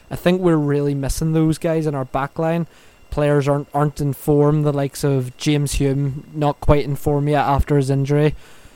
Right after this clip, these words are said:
Uh, Michael Lowry hasn't quite hit the strides of last season or the season before. I, I think, uh,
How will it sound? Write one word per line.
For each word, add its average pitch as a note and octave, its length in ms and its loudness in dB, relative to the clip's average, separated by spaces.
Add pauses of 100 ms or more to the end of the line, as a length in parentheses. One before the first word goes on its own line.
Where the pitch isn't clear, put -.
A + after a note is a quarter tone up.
(220)
Uh, C3+ 200 -4
Michael C#3+ 400 0
Lowry C#3 340 4
hasn't C#3+ 400 -2
quite D3 320 4
hit D3 200 -2
the C#3+ 100 -6
strides C#3+ 680 0
of C#3+ 240 -2
last C3+ 400 0
season D3 360 0
or D3 120 0
the C#3 100 -4
season C#3 380 -4
before. D3+ 640 2 (520)
I, C#3 160 -4 (180)
I A#2+ 60 -10
think, E3+ 400 -2
uh, C3+ 380 0